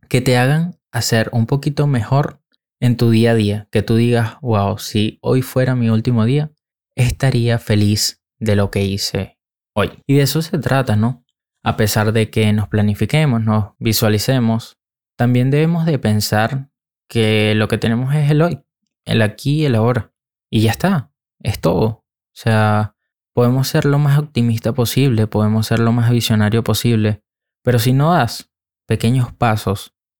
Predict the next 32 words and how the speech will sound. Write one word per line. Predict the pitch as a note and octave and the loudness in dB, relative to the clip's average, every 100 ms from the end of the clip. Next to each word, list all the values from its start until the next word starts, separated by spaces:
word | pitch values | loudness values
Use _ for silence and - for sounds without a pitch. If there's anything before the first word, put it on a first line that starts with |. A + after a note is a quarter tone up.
| _ | _
y | - | -4
no | G#2 G#2+ | 0 2
valoras | A#2 B2+ B2+ A#2+ | 2 2 2 2
el | A#2+ | 0
proceso, | A#2 G#2+ - G#2 - - - _ _ _ - | 0 -2 0 -2 -2 -6 -6 _ _ _ -2
que | B2 | 0
aunque | B2 B2 | 2 0
no | B2+ C#3+ | 0 0
veas | E3+ E3+ E3 - | 0 -2 -4 -6
el | C3 A#2 | -2 -4
fin | - D3 D3+ B2+ | -2 0 2 2
de | A2+ | 2
la | A2 | 2
meta, | A2+ C3 - A2+ A2+ - _ _ _ - | 2 0 0 -2 -2 -6 _ _ _ -6
estás | A2 - A#2+ | -6 -2 -4
cada | - C#3+ C#3+ | 0 0 2
vez | C#3+ C#3+ - - | 0 -2 -6 -12
más | - C3 B2+ | -2 0 0
cerca | - C3 C#3 A2 A2 A2+ - _ _ _ _ | 0 0 0 0 0 -2 -4 _ _ _ _
cosechando | - A2 G#2+ G2+ A2+ G#2+ G#2+ A2 A2 - _ _ _ - | -4 -2 -2 -2 0 0 2 0 -2 -4 _ _ _ -4
pasos | G#2+ G#2 G#2+ G2+ - _ - | -2 0 -2 -4 -6 _ -6
para | A2 G#2 | -2 0
lograr | G#2 G2+ G#2+ A2+ - - _ | 2 2 2 0 -4 -14 _
quien | - G#2+ | -2 -2
quieres | G#2 G2+ G#2+ | 0 -2 0
llegar | G#2 G2+ | 0 0
a | G2 | -4
ser. | - - _ - | -6 -10 _ -4
Y | C#3+ | 0
bueno, | B2+ A#2 G#2 - _ _ - | 2 2 -2 -8 _ _ -4
para | A2 G#2+ | 0 0
culminar | A#2 G#2+ G#2+ A2 | 2 2 4 4